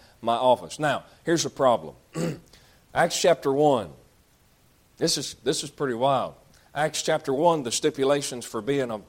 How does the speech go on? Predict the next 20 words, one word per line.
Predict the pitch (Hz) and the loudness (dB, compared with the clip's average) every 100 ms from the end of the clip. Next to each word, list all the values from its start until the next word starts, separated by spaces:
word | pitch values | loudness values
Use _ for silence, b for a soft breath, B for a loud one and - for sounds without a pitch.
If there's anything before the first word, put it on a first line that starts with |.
| - | -10
an | 123 117 | -6 -6
apostle | 98 - 165 202 - 104 - b b b b - | -4 2 4 2 -4 -8 -10 b b b b -2
is | 123 120 | 0 0
that | 120 123 - | 0 -2 0
you | 113 160 | 0 2
have | 160 156 - | 2 0 -2
to | |
have | 131 113 | -8 -6
started | - 143 151 135 | -4 2 2 2
out | 135 156 123 | 2 2 0
with | 104 95 | -6 -2
John | 127 135 131 | 2 2 0
the | 113 | -6
Baptist | 92 - 110 143 160 - 110 - b b b | -8 -6 -2 0 -2 -4 -6 -6 b b b
and | 120 117 | -6 -4
have, | 113 95 - _ - | -6 -6 -14 _ -8
have | - 135 110 | 0 0 0
to | 113 107 | -4 -4
continued | - 107 101 - 170 170 135 117 | -6 -12 -10 -4 -4 -2 -4 -4
with | 107 120 117 110 - | 0 2 2 0 -2